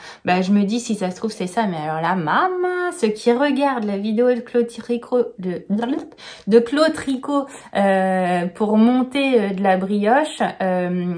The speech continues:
sans faire en même temps qu'elle, ne prenez pas peur. Parce que moi, franchement, je me suis dit, Hum, c'est pas sûr que j'y arrive à faire ce châle, hein.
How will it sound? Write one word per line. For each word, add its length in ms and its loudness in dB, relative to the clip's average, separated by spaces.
sans 320 2
faire 320 4
en 100 4
même 240 0
temps 220 -2
qu'elle, 480 0
ne 140 6
prenez 320 2
pas 160 2
peur. 380 0
Parce 200 -10
que 420 -4
moi, 180 0
franchement, 380 -4
je 80 -2
me 100 0
suis 220 -14
dit, 180 -16
Hum, 680 -8
c'est 100 -12
pas 220 -8
sûr 240 -10
que 160 -2
j'y 100 -6
arrive 340 -2
à 120 -2
faire 200 -10
ce 200 -6
châle, 360 -6
hein. 140 -8